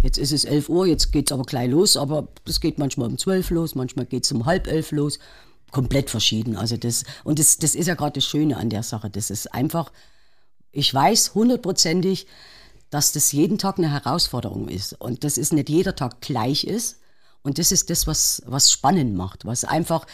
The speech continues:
nicht das Monotone wie am, am, am, an der Fabrikhalle oder irgendwo und du stehst und schiebst irgendwas durch.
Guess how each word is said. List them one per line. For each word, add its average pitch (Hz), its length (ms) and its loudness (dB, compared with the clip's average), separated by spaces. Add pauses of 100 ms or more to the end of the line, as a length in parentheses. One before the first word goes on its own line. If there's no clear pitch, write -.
(200)
nicht 151 160 -4
das 151 160 0
Monotone 160 720 4
wie 160 100 4
am, 135 180 4
am, 127 360 0
am, 127 320 0 (320)
an 143 100 0
der 147 80 2
Fabrikhalle - 1300 -2
oder 196 220 4
irgendwo 220 320 4
und 190 180 6
du 170 60 2
stehst 208 340 2
und 196 120 4
schiebst - 260 0
irgendwas 165 380 2
durch. 208 260 0